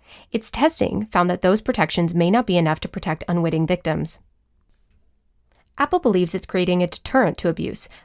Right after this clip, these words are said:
by adjusting the amount of time before an AirTag alerts a non-owner to its presence, effectively introducing uncertainty to how they will work. The company's also already built in warnings into iPhones to alert people about AirTags traveling with them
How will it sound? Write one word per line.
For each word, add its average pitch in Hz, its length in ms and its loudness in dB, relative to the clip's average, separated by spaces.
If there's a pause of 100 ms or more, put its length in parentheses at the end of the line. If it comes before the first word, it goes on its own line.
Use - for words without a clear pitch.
by 202 120 2
adjusting 208 480 4
the 226 80 6
amount 170 200 2
of 247 60 2
time 160 260 0
before 165 260 0
an 165 60 2
AirTag 180 440 0
alerts 175 400 -2
a 190 40 2
non-owner 175 600 4
to 180 140 -4
its 170 120 0
presence, - 460 -6 (380)
effectively 240 580 2
introducing 185 640 2
uncertainty 175 600 2
to - 140 -4
how 175 160 2
they 170 140 0
will 160 120 0
work. - 340 -4 (800)
The 269 100 0
company's 320 400 4
also 208 280 2
already 190 280 4
built 165 260 0
in 180 140 0
warnings 160 340 -2
into 170 240 0
iPhones - 520 -2
to 226 120 0
alert 226 240 2
people - 240 -2
about 165 220 0
AirTags 208 440 0
traveling 170 380 0
with 180 200 -2
them - 200 -8